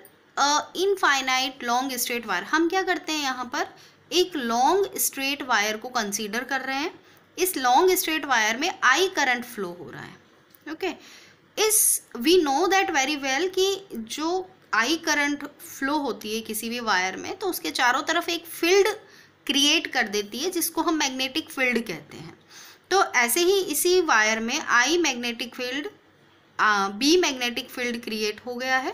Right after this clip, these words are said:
ये हमारा सर्कुलर लूप के according हमने यहाँ पे इसको दिखाया है। इस सर्कुलर रू-, लूप की रेडियस जो है हमारी R रेडियस है। ओके, यहाँ पे हम एक करंट एलिमेंट फिर से कंसीडर कर रहे हैं, डीएल करंट एलिमेंट,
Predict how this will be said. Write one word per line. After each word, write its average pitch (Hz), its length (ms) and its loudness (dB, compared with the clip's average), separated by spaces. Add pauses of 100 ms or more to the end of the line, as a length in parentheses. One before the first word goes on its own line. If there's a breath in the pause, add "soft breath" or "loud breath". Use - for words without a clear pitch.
(100)
ये 247 140 -6
हमारा 226 340 -2
सर्कुलर 277 640 -2
लूप 262 280 -4
के 320 160 -2
according 220 360 -4
हमने 226 240 -6
यहाँ 220 260 -4
पे 220 60 -4
इसको 220 200 -6
दिखाया 214 400 -4
है। 311 180 0 (460 loud breath)
इस 381 180 0
सर्कुलर 269 480 0
रू-, 247 220 -10 (100)
लूप 240 280 -6
की 254 140 -6
रेडियस 226 600 0
जो 254 100 -4
है 214 200 -4
हमारी 202 380 -4 (140)
R 254 280 6
रेडियस 160 520 -6
है। - 60 -20 (460)
ओके, 320 140 -6 (1500 loud breath)
यहाँ 311 300 2
पे 359 60 4
हम 370 480 2
एक 320 260 -2
करंट 277 420 4
एलिमेंट 254 400 0
फिर 254 180 -4
से 269 160 -2
कंसीडर 302 460 -2
कर 294 180 0
रहे 302 140 0
हैं, 453 140 -4
डीएल 247 340 0
करंट 302 340 2
एलिमेंट, 311 520 0